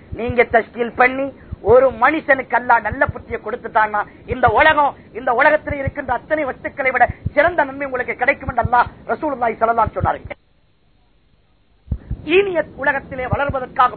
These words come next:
பாடுபடுவது மிக மிக அவசியம். அருமையான தாய்மார்களே, மேலான சகோதரிகளே, அல்லாஹ் ஜல்ல ஜலாலுஹு வாலு முஹம்மது ரசூலுல்லாஹ்வுக்கு சொல்கிறார். முஹம்மது ரசூலுல்லாஹ் சொல்கிறார்,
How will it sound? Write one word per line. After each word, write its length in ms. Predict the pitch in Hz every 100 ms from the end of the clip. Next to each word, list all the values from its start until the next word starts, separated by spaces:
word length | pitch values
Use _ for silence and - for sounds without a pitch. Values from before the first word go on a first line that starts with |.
| -
பாடுபடுவது 560 | 247 262 240 233 226 220 -
மிக 200 | 196 262
மிக 160 | 262 269
அவசியம். 380 | 233 156 - - - - -
அருமையான 380 | 233 247 220 180 -
தாய்மார்களே, 520 | 247 240 208 185 240 - -
மேலான 320 | 180 220 208 170
சகோதரிகளே, 520 | - 208 196 190 262 - - -
அல்லாஹ் 320 | 220 247 220
ஜல்ல 180 | 190 208
ஜலாலுஹு 400 | 202 185 180 175
வாலு 180 | 185 254 - - - - -
முஹம்மது 560 | 175 349 370 403 392 359
ரசூலுல்லாஹ்வுக்கு 640 | 349 339 311 277 247 -
சொல்கிறார். 380 | 156 - - - - - - -
முஹம்மது 280 | - 254 254
ரசூலுல்லாஹ் 440 | 240 - 214 208 196
சொல்கிறார், 480 | 185 175 185 233